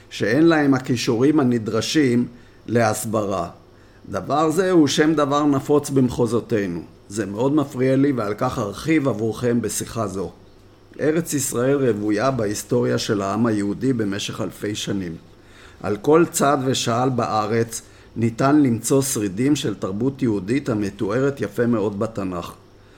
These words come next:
גם הנוצרים אימצו את התורה בחלקה הראשון של הברית החדשה.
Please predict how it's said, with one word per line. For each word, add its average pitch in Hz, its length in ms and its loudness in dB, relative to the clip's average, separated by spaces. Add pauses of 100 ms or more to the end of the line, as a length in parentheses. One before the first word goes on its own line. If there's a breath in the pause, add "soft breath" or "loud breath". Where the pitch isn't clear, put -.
(280 soft breath)
גם 139 240 2
הנוצרים 151 680 4
אימצו 120 420 4
את 117 120 -4
התורה 107 680 0 (580 loud breath)
בחלקה 120 600 2
הראשון 117 480 0
של 117 220 -2
הברית 110 1200 -4
החדשה. 95 580 -4